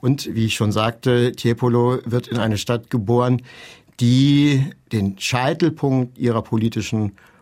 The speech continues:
und wirtschaftlichen Bedeutung längst überschritten hatte. Es ist tatsächlich eine Spätzeit, die er erlebt, in der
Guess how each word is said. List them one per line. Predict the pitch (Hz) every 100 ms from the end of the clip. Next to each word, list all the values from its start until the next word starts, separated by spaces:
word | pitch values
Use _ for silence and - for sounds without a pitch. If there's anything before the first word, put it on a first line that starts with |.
| _
und | 110 98 -
wirtschaftlichen | - 113 113 98 95 107
Bedeutung | 95 92 90
längst | 85 92 98
überschritten | - 92 95 - 120 131 107
hatte. | 110 113 101 - - -
Es | - 117
ist | 110
tatsächlich | 110 98 104 - 120 - -
eine | 101 107
Spätzeit, | 101 - 104 101 - 95 92 95 -
die | 98
er | - 95 87
erlebt, | 87 101 110 131 131
in | 107
der | 110 104